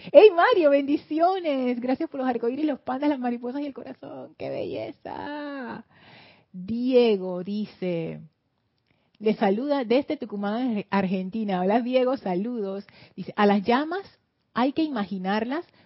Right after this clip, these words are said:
o cómo se hace para verlas? Muchas gracias". Bueno, eso, la respuesta,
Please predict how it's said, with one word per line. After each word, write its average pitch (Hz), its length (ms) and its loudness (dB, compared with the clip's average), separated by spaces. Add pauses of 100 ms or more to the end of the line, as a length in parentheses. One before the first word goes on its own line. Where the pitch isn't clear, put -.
o 214 160 -8
cómo 240 240 -4
se 208 140 -2
hace 202 180 -2
para 180 280 -2
verlas? 202 440 -2
Muchas 214 400 -6
gracias". 175 580 -4 (400)
Bueno, 190 380 -2 (920)
eso, 254 400 0 (2250)
la 247 160 2
respuesta, 392 380 -4